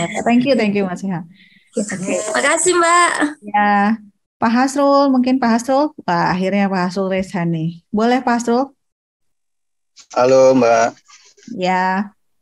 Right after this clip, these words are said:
Speaker 3: Ya,
Speaker 1: Gimana?
Speaker 3: baik. Eh, terima kasih. Produk kami,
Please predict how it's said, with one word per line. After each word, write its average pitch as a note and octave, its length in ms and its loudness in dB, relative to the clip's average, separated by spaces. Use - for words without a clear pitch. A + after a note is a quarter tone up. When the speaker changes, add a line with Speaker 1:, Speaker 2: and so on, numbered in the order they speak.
Speaker 3:
Ya, F#2+ 400 0
Speaker 1:
Gimana? F#2 140 -10
Speaker 3:
baik. A2+ 380 2
Eh, G#2+ 460 2
terima G2+ 320 -6
kasih. B2 300 -2
Produk G#2+ 260 0
kami, C#3+ 960 2